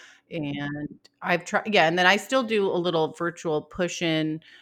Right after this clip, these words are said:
during their morning meeting, and it's kinda like my way of saying, like, "Here I am," if you, 'cause some of the parents aren't logging on during the small group times when I serve kids, and then the parents that have reached out that they want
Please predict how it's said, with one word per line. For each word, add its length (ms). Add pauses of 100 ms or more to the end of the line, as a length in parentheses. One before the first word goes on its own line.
(140)
during 240
their 120
morning 400
meeting, 340
and 80
it's 180
kinda 280
like 200
my 240
way 260
of 140
saying, 240
like, 200
"Here 220
I 200
am," 580
if 320
you, 180
'cause 180
some 180
of 80
the 80
parents 540
aren't 260
logging 380
on 280
during 340
the 80
small 440
group 320
times 460
when 120
I 300
serve 320 (100)
kids, 640
and 220
then 480
the 80
parents 380
that 120
have 180
reached 280
out 160
that 140
they 120
want 300